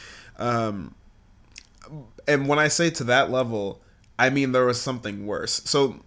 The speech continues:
this, this girl that I was telling you about earlier, who, my best friend who, like, we would not speak on the morning announcements, she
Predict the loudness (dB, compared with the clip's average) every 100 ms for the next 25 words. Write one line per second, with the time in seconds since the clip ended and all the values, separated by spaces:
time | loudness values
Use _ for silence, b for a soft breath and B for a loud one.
0 | _ -4 -2 -2 -2 -2 2 6 8 8
1 | 6 4 2 2 0 2 2 0 2 2
2 | 4 2 2 -2 B -2 2 4 4 0
3 | -10 _ -2 0 2 2 2 2 2 0
4 | 0 0 -2 -10 -20 -20 _ 4 4 6
5 | 6 4 4 0 0 0 0 0 0 0
6 | 4 4 2 -4 -4 -6 B B B B
7 | _ -20 _ _ _ _ -10 -8 0 2
8 | 4 2 2 4 2 0